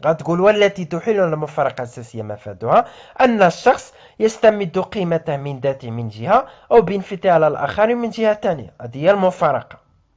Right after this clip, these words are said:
بالنسبة للمفارقة راه حاط عليها فيديو بوحدو، دخل القناة غتلقاه.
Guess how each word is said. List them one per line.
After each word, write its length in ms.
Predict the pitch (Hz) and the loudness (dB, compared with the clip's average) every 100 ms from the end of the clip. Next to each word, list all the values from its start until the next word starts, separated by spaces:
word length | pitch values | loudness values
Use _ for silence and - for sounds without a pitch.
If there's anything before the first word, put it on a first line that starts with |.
| _ _ _ _ _ - _ | _ _ _ _ _ -20 _
بالنسبة 420 | 135 175 - 165 | -8 -8 0 2
للمفارقة 680 | 196 196 185 196 196 190 226 | 4 2 2 4 4 4 4
راه 100 | 208 | 4
حاط 300 | 190 202 - | 4 -2 -2
عليها 260 | 147 175 165 | -2 2 0
فيديو 360 | 143 165 156 | 0 -8 -6
بوحدو، 480 | 160 147 - 143 226 - _ _ | -6 -8 -4 0 0 -2 _ _
دخل 300 | 117 - 202 | -14 -4 -2
القناة 420 | 185 - 185 214 180 | -2 0 2 2 2
غتلقاه. 500 | 180 180 - - | -2 -2 -12 -20